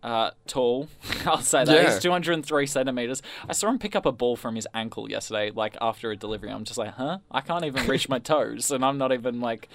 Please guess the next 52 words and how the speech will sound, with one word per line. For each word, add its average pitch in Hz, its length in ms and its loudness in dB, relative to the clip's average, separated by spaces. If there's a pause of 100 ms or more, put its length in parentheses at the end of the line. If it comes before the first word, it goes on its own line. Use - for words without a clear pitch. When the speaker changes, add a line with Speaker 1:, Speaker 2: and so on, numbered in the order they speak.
(400)
Speaker 1:
near 139 260 2
that 123 220 4
tall." 123 240 4
Uh, 123 240 4 (280)
Farward 143 360 6
Ahmed 147 480 6 (360)
and 113 400 0
Michael 123 280 2
Beer. 101 260 -4 (180)
Speaker 2:
I 320 120 6
actually 403 180 6
think 202 140 2
this 170 120 2
is 147 60 -2
the 135 100 -2
strongest 131 360 2
part 117 160 8
of 117 40 -2
our 107 120 4
team. 123 400 -2 (440)
Um, 156 280 8
when 170 100 10
I 180 80 8
look 202 200 6
back 151 200 6
at 147 80 6
it, 139 160 8
uh, 135 260 6
'cause - 160 2
Stanlake 220 460 4 (440)
got 170 160 4
picked 165 180 -2
in - 40 0
the 147 40 4
Australian 139 320 2
T 143 100 -4
twenty 131 220 0
side 113 560 2
last 123 420 0
year, 110 300 0 (240)
and 147 80 2
rightfully 190 260 6
so, 202 120 4
he 170 40 6
had 135 80 8
a 120 40 4
fantastic 147 600 0
campaign 123 340 -2
last 117 220 -2
season. 117 340 -4
He's 185 220 -2
a - 40 -12